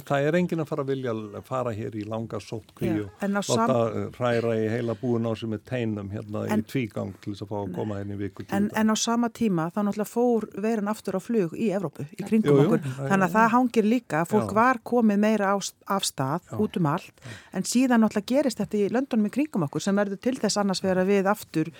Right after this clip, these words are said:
Speaker 2: hérna, verðum með strangari kröfur við landamærin og fólk aðeins,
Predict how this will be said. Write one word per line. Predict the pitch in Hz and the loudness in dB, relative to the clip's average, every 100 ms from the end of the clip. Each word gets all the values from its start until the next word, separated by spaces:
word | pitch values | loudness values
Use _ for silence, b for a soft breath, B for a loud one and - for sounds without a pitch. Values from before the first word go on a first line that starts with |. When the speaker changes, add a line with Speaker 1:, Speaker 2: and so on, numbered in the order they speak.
| B B B - | B B B -6
Speaker 2:
hérna, | 180 180 175 165 - - | -4 0 2 0 -4 -8
verðum | 196 208 190 | 0 2 2
með | 175 | 0
strangari | 202 190 180 170 | 0 2 2 0
kröfur | 185 170 160 | 2 2 2
við | |
landamærin | 160 151 147 143 170 - | 0 0 0 0 0 2
og | 240 - | 2 2
fólk | 208 196 - - | 2 2 -2 -4
aðeins, | - 190 156 180 - | 4 4 4 2 -2